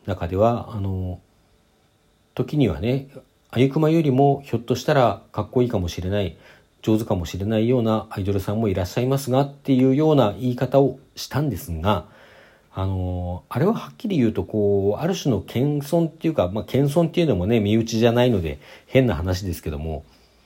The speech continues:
あの、遠慮したっていうような言い方だったんですね。あの、だけどよくよく考えてみたら、マタギというのはあゆくまを全力で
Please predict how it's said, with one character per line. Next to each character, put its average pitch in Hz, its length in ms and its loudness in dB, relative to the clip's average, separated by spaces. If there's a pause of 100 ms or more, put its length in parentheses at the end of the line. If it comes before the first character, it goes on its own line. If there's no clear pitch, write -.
(280)
あ 87 120 -2
の、 80 760 -6
遠 131 180 6
慮 131 100 8
し - 120 -4
た 151 80 2
っ 143 100 -4
て - 180 -8
い 117 160 6
う 117 60 6
よ 131 140 8
う 117 40 2
な 82 200 -2 (420)
言 104 120 -2
い - 20 -4
方 92 360 -2 (140)
だ 104 100 0
っ - 80 -10
た 85 100 -6
ん 78 40 -6
で 73 80 -12
す 117 140 -6
ね。 151 180 -2 (1040)
あ 120 80 -6
の、 101 340 -4 (1120)
だ - 80 0
け 180 100 2
ど 127 80 6
よ 120 160 4
く 160 140 2
よ 175 120 6
く - 140 -14
考 110 260 -2
え 156 60 0
て 127 80 -2
み 87 140 -2
た 78 100 -4
ら、 80 300 -4 (220)
マ 98 180 -4
タ 123 120 0
ギ 170 140 -2
と 170 80 0
い 123 140 2
う 98 40 -2
の 87 160 -2
は 92 220 -4
あ - 100 -10
ゆ 113 120 0
く 123 120 0
ま 131 140 2
を 139 300 2 (320)
全 117 260 0
力 143 280 -2
で 147 280 2